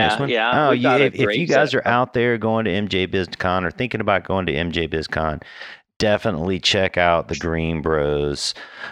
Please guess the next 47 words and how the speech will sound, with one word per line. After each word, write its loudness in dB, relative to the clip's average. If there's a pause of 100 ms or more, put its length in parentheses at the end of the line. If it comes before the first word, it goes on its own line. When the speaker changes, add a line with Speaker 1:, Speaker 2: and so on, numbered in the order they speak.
(100)
Speaker 1:
set 0
of -4
booths. -2 (100)
They -2
have, -2
uh, -4
equipment -6
like -6
you've -8
never -2
thought -4
about. -4
You've -10
maybe -4
only -4
dreamed -4
about -4
or -6
you -8 (140)
don't -2
even -8
think -8
is -10
possible. -8 (560)
It's -6
really 0
impressive, -6
man. -8
It -6
really -2
is. -8 (380)
Cullen, 0
man, -2
I 0
really 0
appreciate -2
you, 0
uh, 0
chatting -2
with -8
me -6
today. -4
It's -4
been -4
a -4
great -2
conversation. -4